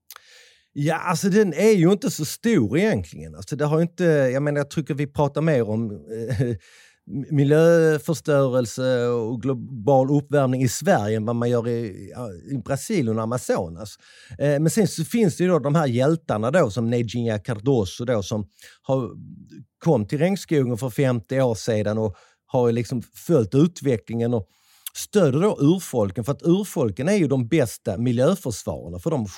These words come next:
de skövlar ju inte, för de lever på skogen. Eh, och de har ju ganska stora reservat, alltså den här Uruewawa-stammen som hon hjälper,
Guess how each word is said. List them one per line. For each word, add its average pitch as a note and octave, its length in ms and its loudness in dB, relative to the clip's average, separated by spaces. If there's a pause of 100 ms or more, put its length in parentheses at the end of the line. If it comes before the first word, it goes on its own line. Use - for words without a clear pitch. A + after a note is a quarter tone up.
(120)
de A#2+ 140 0
skövlar F3 440 0
ju D#3+ 80 2
inte, G#3+ 180 -4
för - 80 -4
de A2 140 0
lever A#2 400 0
på C#3+ 120 -14
skogen. F#2 580 -6 (360)
Eh, B2+ 640 2 (220)
och A2+ 160 -6
de C#3 160 2
har A2+ 80 2
ju A2 60 2
ganska D#3+ 340 0
stora D#3 640 2
reservat, B2+ 720 -4
alltså A2+ 200 -6
den B2 140 -2
här A2+ 240 2 (340)
Uruewawa-stammen B2 1800 2
som D3 200 0
hon A#2+ 420 0
hjälper, A2 560 -2